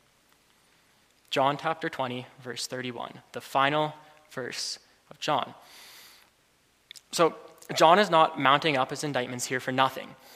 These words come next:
He is going somewhere. He's doing something for our faith, for your faith right now. He wants this analysis of unbelief to penetrate into our hearts and reveal one of the deepest causes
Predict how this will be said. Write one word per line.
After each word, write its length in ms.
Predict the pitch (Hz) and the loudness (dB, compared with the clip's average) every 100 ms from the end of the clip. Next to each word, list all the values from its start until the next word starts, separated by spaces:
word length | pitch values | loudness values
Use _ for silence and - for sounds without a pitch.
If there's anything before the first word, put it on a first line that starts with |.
| - | -20
He 200 | - 151 | -10 -2
is 140 | 147 135 | -2 -2
going 420 | 123 165 175 127 | 0 2 2 0
somewhere. 520 | - 117 120 - - - _ _ _ _ | -4 -8 -8 -12 -16 -20 _ _ _ _
He's 220 | - 139 | -6 -6
doing 300 | - 147 185 | -2 0 0
something 560 | 190 - 139 - 139 139 | 0 2 0 0 -2 -2
for 340 | 135 - 131 - - | -6 -4 -4 -2 2
our 260 | 127 123 | 2 2
faith, 600 | 120 - 127 - - - _ _ | -4 -8 -8 -8 -16 -20 _ _
for 200 | - 143 | -6 -4
your 280 | 123 135 170 | -2 2 2
faith 480 | 185 147 135 131 - | 2 0 0 -2 -4
right 300 | 131 131 131 | 0 0 -2
now. 340 | 127 - 50 - _ | -6 -6 -10 -14 _
He 220 | - - 139 | -12 -6 0
wants 320 | 139 151 - | 2 2 0
this 280 | 196 196 - | -4 -4 -4
analysis 960 | 147 127 131 139 - - - - - - - - | -2 2 2 0 -4 -8 -8 -10 -10 -12 -20 -12
of 140 | - - | -10 -4
unbelief 680 | 139 165 165 127 120 127 - _ _ | -2 -2 -4 -6 -12 -14 -20 _ _
to 80 | - | -12
penetrate 540 | 139 147 151 - 135 120 | -6 -4 -4 -4 -4 -4
into 260 | 156 165 | -6 0
our 140 | 180 165 | 2 2
hearts 560 | 131 120 - - - - - - | 0 -2 -4 -6 -6 -10 -16 -8
and 120 | 139 | -4
reveal 500 | 131 131 147 120 120 | -4 -4 -4 -2 -6
one 180 | 135 127 | -6 -8
of 80 | |
the 80 | 120 | -10
deepest 420 | 113 135 139 147 | -10 -8 -6 -6
causes 640 | - - 156 139 120 117 | -4 2 2 2 -2 -10